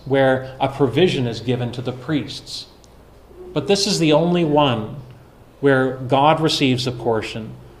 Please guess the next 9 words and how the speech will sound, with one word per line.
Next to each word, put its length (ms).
where 160
the 100
priests 720
receive 380
a 60
portion 480
and 140
their 100
families, 680